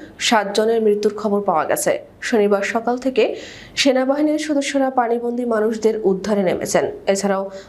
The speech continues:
কাজ করছে স্থানীয় প্রশাসন সহ বিভিন্ন স্বেচ্ছাসেবী সংগঠন। এদিকে শনিবার সকাল থেকে নতুন করে শেরপুর সদর এবং নকলা উপজেলার আরও ছয়টি ইউনিয়ন পানিতে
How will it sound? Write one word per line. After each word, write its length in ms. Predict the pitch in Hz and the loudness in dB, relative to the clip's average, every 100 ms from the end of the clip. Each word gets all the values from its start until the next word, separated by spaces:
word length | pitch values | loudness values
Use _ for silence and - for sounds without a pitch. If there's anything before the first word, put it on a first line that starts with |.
| - | 0
কাজ 140 | 202 196 202 | 0 0 -2
করছে 240 | 254 262 226 | 0 0 0
স্থানীয় 340 | - 233 226 226 220 | -2 0 0 2 0
প্রশাসন 420 | 202 233 - 262 247 | -2 -4 -4 -4 -2
সহ 120 | 233 226 | -4 0
বিভিন্ন 260 | 214 220 226 269 | 2 2 2 0
স্বেচ্ছাসেবী 520 | 247 - 208 220 208 208 | 0 -2 -2 -2 -2 -2
সংগঠন। 420 | 170 - - 175 139 - - 226 | -4 -4 -2 -2 -2 -10 -2 0
এদিকে 260 | 247 277 302 - - - - | 2 2 0 -2 -10 -14 0
শনিবার 360 | 269 247 247 247 269 | 2 2 2 2 2
সকাল 220 | 247 262 269 | 2 2 0
থেকে 160 | 320 302 262 | 0 2 2
নতুন 220 | 247 262 262 | 2 0 2
করে 140 | 254 254 | 0 2
শেরপুর 320 | 262 240 240 240 - | 0 0 0 -2 -2
সদর 260 | 240 262 - 247 | 0 0 2 0
এবং 160 | 226 294 - - - 214 | 0 -2 -6 -18 0 0
নকলা 320 | 214 240 247 - | 2 2 2 0
উপজেলার 400 | 226 226 226 220 220 202 | -2 0 2 2 2 0
আরও 140 | 202 214 | 0 -2
ছয়টি 280 | - 226 240 - | -2 -4 -4 0
ইউনিয়ন 280 | 226 214 202 202 | 2 4 2 0
পানিতে 260 | 190 196 | -4 -2